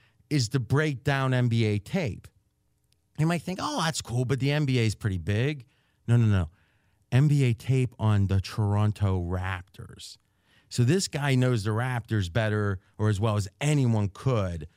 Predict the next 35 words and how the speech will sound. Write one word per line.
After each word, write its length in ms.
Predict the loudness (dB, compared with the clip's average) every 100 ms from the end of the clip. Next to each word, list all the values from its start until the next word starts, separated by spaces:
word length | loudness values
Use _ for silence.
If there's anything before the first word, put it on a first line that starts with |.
| _ _ _
And 100 | 0
he 60 | 2
was 160 | 2 -2
kind 360 | -2 -2 0
enough 440 | 2 2 0 -2 0
to 300 | 2 2 0 _ _ -4
have 160 | -2
a 60 | 0
back 260 | -2 -4
and 100 | -6
forth. 360 | -6 -2 -2 -2 -2
He 120 | -2
kept 180 | -2 -4
saying, 160 | -2
"Watch 240 | 0 -2 -4
the 60 |
video, 300 | -2 -2 0
watch 180 | -2 -4
the 60 | -6
video." 100 | -10
Like, 140 | -6
"Ah, 140 | -2 -2
it's 120 | -4
a 40 | -4
little 140 | -2
long 220 | 0 0
right 180 | 0 -2
now. 200 | -2 -2
I 80 | 0
need 180 | -2 -2
you 80 |
to 60 | -4
break 280 | -4 -8 -6
this 140 | -8
down, 420 | -4 -2 -2 -4